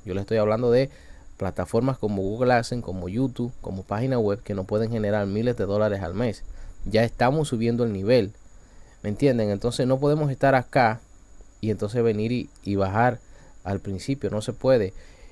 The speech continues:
Invertir Mejor nunca ha hablado de ese tipo de contenido y no debe de hablarlo porque los seguidores que tienen, las personas que lo siguen, no son personas de ese tipo de, de, de nicho. O sea, como les digo, son personas que son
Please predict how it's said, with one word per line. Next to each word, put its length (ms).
Invertir 420
Mejor 300
nunca 560
ha 20
hablado 380
de 80
ese 140
tipo 280
de 80
contenido 600
y 160
no 260
debe 260
de 120
hablarlo 440
porque 360
los 180
seguidores 480
que 160
tienen, 460
las 100
personas 400
que 100
lo 120
siguen, 420
no 180
son 180
personas 460
de 160
ese 160
tipo 400
de, 300
de, 440
de 180
nicho. 300
O 40
sea, 320
como 180
les 160
digo, 240
son 180
personas 420
que 120
son 460